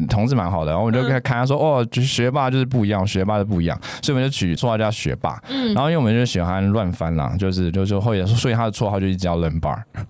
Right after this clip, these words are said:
Speaker 1: <laughs> 所以，然后后来就觉得，啊，Len Bar 这个字其实蛮不错的，也是蛮正向的。然后后来就想，哎，有了学霸跟 Len Bar，那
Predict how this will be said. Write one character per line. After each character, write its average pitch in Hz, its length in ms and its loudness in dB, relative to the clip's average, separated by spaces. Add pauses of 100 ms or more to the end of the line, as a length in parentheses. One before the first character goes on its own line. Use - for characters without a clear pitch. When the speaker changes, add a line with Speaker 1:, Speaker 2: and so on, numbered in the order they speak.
(380)
Speaker 1:
<laughs> - 680 -4
所 147 140 0
以， 127 100 0 (240)
然 156 140 0
后 214 60 2
后 226 40 2
来 175 80 2
就 190 120 2
觉 139 140 0
得， 131 60 0
啊， 123 140 -2 (140)
Len 147 160 2
Bar 156 200 2
这 139 80 2
个 139 80 2
字 127 200 0
其 101 160 0
实 107 100 2
蛮 104 180 0
不 101 80 -2
错 95 260 -2
的， 85 60 0
也 85 60 0
是 104 60 2
蛮 95 160 0
正 92 180 -2
向 82 220 -4
的。 - 80 -10 (280)
然 135 120 2
后 165 80 2
后 160 40 0
来 127 60 -2
就 135 100 0
想， 107 200 -2
哎， 113 200 -4 (280)
有 92 160 -2
了 92 200 -2
学 98 220 -2
霸 117 160 -2
跟 104 240 0 (280)
Len 95 260 -2
Bar， 92 260 -2
那 107 280 0